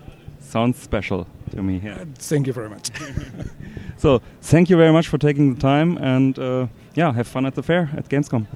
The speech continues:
Speaker 2: It's my pleasure. Thank you
Speaker 1: Thank
Speaker 2: very much.
Speaker 1: Thank you. <laughs> Ja, ich stehe hier mit dem nächsten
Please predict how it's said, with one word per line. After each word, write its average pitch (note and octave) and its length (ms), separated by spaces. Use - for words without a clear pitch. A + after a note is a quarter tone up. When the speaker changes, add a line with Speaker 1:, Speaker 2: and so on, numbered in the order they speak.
Speaker 2:
It's - 200
my D#3 200
pleasure. A#2 380
Thank C3 180
you C#3+ 60
Speaker 1:
Thank C#3 180
Speaker 2:
very A#2+ 100
much. - 200
Speaker 1:
Thank G#2 160
you. F#2+ 120
<laughs> E3+ 100
Ja, D3 200
ich A2 80
stehe C3+ 140
hier C3+ 60
mit C3 100
dem A#2 180
nächsten C3 340